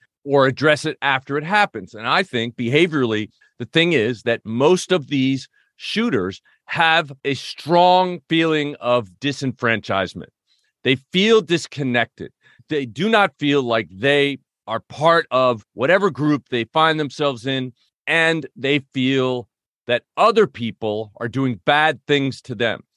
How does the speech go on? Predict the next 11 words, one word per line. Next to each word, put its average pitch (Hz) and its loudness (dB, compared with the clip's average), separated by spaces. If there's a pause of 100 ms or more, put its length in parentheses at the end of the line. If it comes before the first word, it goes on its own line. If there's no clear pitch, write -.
(100)
Now, 170 0
that 233 2
may 202 0
or 156 -4
may 175 -4
not 170 0
be 143 -6
accurate. 147 -4 (280)
That 180 2
may 175 0
be 135 -2